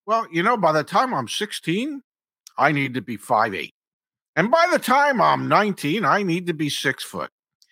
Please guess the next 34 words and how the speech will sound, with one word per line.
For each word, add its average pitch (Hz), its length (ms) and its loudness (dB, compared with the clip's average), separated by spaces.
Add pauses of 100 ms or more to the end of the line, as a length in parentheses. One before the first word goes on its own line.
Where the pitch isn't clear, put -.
(580)
Well, 214 320 0 (100)
I 269 80 0
never 330 200 2
got 311 180 0
to 285 60 0
five 294 380 0
seven. 226 800 -2 (420)
You 262 140 0
know, 269 360 4
<laughs> - 40 0
it's, - 260 -2 (360)
some - 320 0
of 359 80 0
this 370 120 -2
stuff - 320 -2
is - 120 -4
just - 320 -4
a 262 40 -6
dream. 190 1000 -2 (1080)
You 214 120 -2
know, 202 180 4
it's, 208 160 -2
it, 190 260 -4
it, 190 240 -4
it's, 190 280 -6
it's 196 160 -4
a 202 60 0
fever 339 600 -4
dream 156 640 -2 (320)
that 156 140 -2
the 170 80 0
government 170 540 0
suddenly 143 580 0
has. 120 520 -4